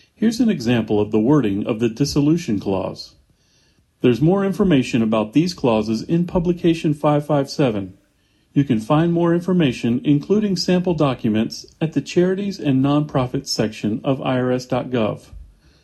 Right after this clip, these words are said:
When you're ready to continue, select the Continue button.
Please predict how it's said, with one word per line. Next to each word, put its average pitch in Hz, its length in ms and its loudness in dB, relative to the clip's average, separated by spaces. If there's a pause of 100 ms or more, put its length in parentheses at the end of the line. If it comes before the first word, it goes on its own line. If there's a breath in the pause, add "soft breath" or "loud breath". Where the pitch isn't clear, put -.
(160)
When 113 140 2
you're 104 120 0
ready 120 300 2
to - 120 -10
continue, 135 720 2
select 175 500 0
the 165 100 0
Continue 160 540 0
button. 110 420 -6